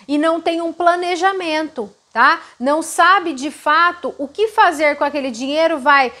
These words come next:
simplesmente paga uma coisa, compra outra e o dinheiro vai embora, né? A hora que a gente vê, o dinheiro já foi e não fizemos tudo aquilo que precisávamos, tá?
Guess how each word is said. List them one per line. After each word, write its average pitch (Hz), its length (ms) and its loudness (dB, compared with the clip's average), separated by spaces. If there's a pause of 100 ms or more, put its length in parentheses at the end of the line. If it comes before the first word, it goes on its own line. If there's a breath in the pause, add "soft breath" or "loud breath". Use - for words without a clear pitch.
simplesmente 285 1080 -4 (300 loud breath)
paga 349 280 6
uma 330 180 0
coisa, 330 560 2
compra 359 480 -2
outra 339 640 4 (220 loud breath)
e 330 100 -4
o 339 60 -6
dinheiro 302 420 -6
vai 302 240 -2
embora, 254 680 2 (120)
né? 247 260 -2
A 302 40 0
hora 262 160 0
que 285 80 -6
a 269 40 -2
gente 262 280 -10
vê, 254 140 -2
o 277 100 -2
dinheiro 254 400 -4
já 302 260 2
foi 302 480 2 (240 loud breath)
e 349 60 -8
não 330 240 -2
fizemos 285 600 -6
tudo 285 220 -6
aquilo 277 380 -2
que 269 120 -10
precisávamos, 208 1000 -2
tá? 269 300 4